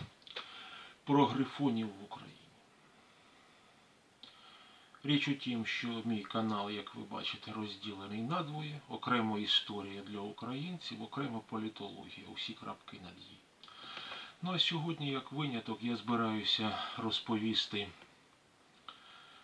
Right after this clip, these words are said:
про технічні аспекти, без яких...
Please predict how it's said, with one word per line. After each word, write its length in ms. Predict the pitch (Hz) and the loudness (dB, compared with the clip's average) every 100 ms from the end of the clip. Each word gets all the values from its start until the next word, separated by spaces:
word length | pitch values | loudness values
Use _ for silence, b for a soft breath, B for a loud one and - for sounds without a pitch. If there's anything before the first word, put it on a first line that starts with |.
| B B | B B
про 160 | - 120 | 0 0
технічні 720 | 113 113 - 113 92 - 95 | 2 -2 -2 -2 0 0 -2
аспекти, 680 | 92 - - 135 - 107 92 B B B B - | -4 -4 -4 -6 -6 -10 -10 B B B B -6
без 280 | 113 107 117 | -4 -2 -2
яких... 560 | 110 131 117 - - | 0 2 2 0 -4